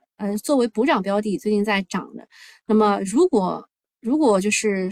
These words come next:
市场在，呃，光伏那边待不下去了，可能会找一些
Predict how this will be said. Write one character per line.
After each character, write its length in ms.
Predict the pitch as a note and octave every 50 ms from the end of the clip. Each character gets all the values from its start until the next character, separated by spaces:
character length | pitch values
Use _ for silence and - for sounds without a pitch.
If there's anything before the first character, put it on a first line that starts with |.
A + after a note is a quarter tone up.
| G3+ -
市 140 | - - C#4
场 320 | C4 - - E3 - - - - F#3+
在， 400 | - - G#3+ G3+ F#3+ F#3 F3 F3 F3+ F#3+ G#3 _ - - _ _ _ _ _ -
呃， 200 | F#3+ F3 E3+ F3
光 220 | F#3 - B3+ C4+
伏 80 | - -
那 100 | A3 G#3+
边 220 | G#3 G#3 G#3 G#3+
待 120 | A#3 A#3+ A#3
不 80 | A3+
下 200 | - - A#3+ A3+
去 200 | G#3 - - C4+
了， 120 | A3 F#3+ F#3+
可 180 | - - G3+
能 140 | F#3+ F#3+ G3+
会 120 | A#3 E4 D4
找 160 | - E3 A#2+
一 60 | F3+
些 220 | - G#3 G3+ G#3